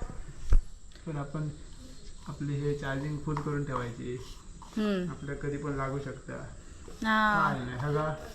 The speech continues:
Speaker 1: तुम्ही लावा.
Speaker 2: मग मी हेंका सांगतोय, माका iPhone घेऊन देवा, कारण GoPro सगळीकडे फिरव थोडं प्रॉब्लेम होता.
Speaker 1: परत GoPro स्वस्त, बरा.
Speaker 2: GoPro स्वस्त,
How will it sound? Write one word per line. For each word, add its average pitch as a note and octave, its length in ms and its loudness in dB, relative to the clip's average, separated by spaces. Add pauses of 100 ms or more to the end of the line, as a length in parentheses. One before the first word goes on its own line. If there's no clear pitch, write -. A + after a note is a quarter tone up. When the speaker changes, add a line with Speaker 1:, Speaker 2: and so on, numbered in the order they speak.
(280)
Speaker 1:
तुम्ही F3+ 220 4
लावा. B2+ 260 2 (420)
Speaker 2:
मग C4 120 6
मी C#4+ 120 8
हेंका C4 300 6
सांगतोय, G3 460 -2
माका A#3 380 0 (100)
iPhone A3+ 580 4
घेऊन F#3+ 260 0
देवा, E3 260 -2 (420)
कारण A3 340 4
GoPro A#3 520 4
सगळीकडे B3+ 440 4
फिरव B3 400 4 (100)
थोडं B3 320 2 (500)
प्रॉब्लेम C4 480 8
होता. D#3 240 2 (140)
Speaker 1:
परत E3+ 260 -6
GoPro G3 340 -2
स्वस्त, G3 340 -6 (480)
बरा. D3 280 -4 (1000)
Speaker 2:
GoPro A#3 340 4
स्वस्त, D4 340 2